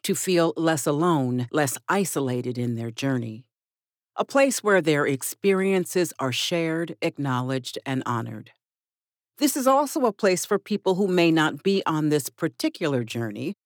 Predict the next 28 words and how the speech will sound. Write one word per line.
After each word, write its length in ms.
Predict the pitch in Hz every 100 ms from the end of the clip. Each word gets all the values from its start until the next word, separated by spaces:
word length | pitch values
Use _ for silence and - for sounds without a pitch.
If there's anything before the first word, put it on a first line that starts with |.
| _ -
but 120 | 170
who 120 | -
want 340 | 185 170 170 -
to 100 | 214
learn, 540 | 175 139 127 156 180 _ -
understand, 800 | 160 165 151 - 147 127 123 123 147
and 160 | 143
be 140 | 147 151
more 280 | 139 139 -
supportive 720 | - 156 - - 240 143 120
of 200 | - 131
the 80 | 143
people 500 | - 180 - 135 131
in 180 | 175 156
their 200 | 135 131
lives 520 | 180 170 123 127 - -
who 180 | 185 -
are 180 | 139 -
on 280 | 165 160 127
this 180 | 117 -
path. 480 | - 117 110 113 - _ _ _ _ _ _ _ _ _ _ _ _ _ _ _ _ _ _ _ _ _ _ _ _
This 300 | 190 262 262 -
episode 520 | 220 170 - 151 131
of 160 | 135 -
Sheltered 540 | - 147 127 156 143
Journey 400 | 147 131 127 131
is 100 | 123
called 500 | - 131 123 131